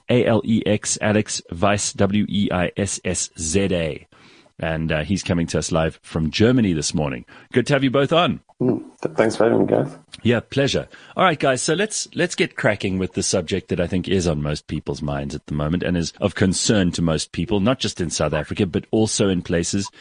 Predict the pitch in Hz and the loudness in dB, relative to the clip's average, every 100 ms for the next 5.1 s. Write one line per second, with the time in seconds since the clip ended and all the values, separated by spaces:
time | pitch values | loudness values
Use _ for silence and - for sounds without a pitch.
0 | - - - - 120 110 127 120 117 - | -20 -20 -6 0 2 2 2 4 2 -2
1 | - - 190 185 - 117 131 - 139 120 | -20 0 2 2 2 2 2 2 0 2
2 | 143 143 139 - - 135 - 139 151 151 | 2 4 2 0 0 0 0 0 2 0
3 | - 85 - 143 151 190 127 92 76 76 | 0 -4 0 0 2 0 2 2 0 -4
4 | 113 _ - - - _ - 110 110 110 | -6 _ -20 -20 -20 _ 2 4 6 4
5 | 107 | 0